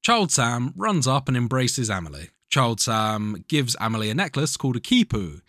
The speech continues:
and tells her it means knot in other languages. Amelie tells Child Sam that she'll treasure it and she'll tie another knot in the kipu whenever he comes to visit her.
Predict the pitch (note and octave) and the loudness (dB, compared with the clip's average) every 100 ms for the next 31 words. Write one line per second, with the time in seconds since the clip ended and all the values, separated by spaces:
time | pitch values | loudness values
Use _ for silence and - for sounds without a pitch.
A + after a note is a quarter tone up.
0 | _ B2 F#3 F3 - E3 D#3+ D3 D3+ C#3+ | _ -2 2 2 2 2 2 2 2 2
1 | A2+ C3 B2 - - G#2 G#2 G2+ A#2 A2 | 2 2 0 -2 -8 -6 -4 -2 -4 -4
2 | F2 D#2+ D#2 - - - _ - G3 F#3 | -6 -8 -10 -8 -10 -12 _ -2 2 4
3 | F#3 - G3+ F3 - C#3+ C3 C3 B2 B2 | 4 4 4 4 2 2 0 0 0 0
4 | G#2 - G2 - E3+ C3 C#3 C#3+ C#3+ - | -2 -4 -4 -4 -2 0 0 0 -2 -6
5 | A2 G#2+ A2 G2+ - E3+ E3 D#3 F3 G3 | -8 -6 -6 -6 -2 -2 -2 -2 0 2
6 | C3+ A#2+ B2+ - - G#2+ G2+ - A#2+ - | 2 2 0 -2 -6 -4 -6 -2 -2 -2
7 | A2 A2 G#2 A#2 B2+ A2 G#2 G#2 G2 - | -2 0 0 -2 -2 -2 -4 -6 -6 -4
8 | C3+ C#3+ F2 E2 D2+ | -2 -2 -4 -10 -16